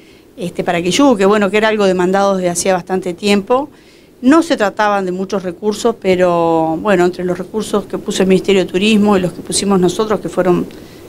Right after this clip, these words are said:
este, bastante importantes, el sábado se hace la apertura, no es inauguración porque la ministra no podía venir y entonces tampoco queríamos perder la Semana Santa.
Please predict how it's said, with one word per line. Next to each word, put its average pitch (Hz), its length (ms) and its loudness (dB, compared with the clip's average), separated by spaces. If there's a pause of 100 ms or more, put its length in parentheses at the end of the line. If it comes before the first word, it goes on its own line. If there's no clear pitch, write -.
(100)
este, 175 240 -2
bastante 190 500 -2
importantes, 190 760 -2 (360)
el 196 200 2
sábado 220 680 0
se - 120 -8
hace 208 160 -4
la 190 100 0
apertura, 190 540 -2
no 214 100 -4
es 233 120 -4
inauguración 214 800 0
porque 185 480 -2 (280)
la 196 120 -2
ministra 202 360 0
no 185 120 -2
podía 175 260 2
venir 220 420 0 (600)
y 185 60 -8
entonces 190 340 -2 (180)
tampoco 190 380 -2
queríamos 190 360 0
perder 180 280 -2
la 180 100 -4
Semana 170 320 -2
Santa. 214 520 -4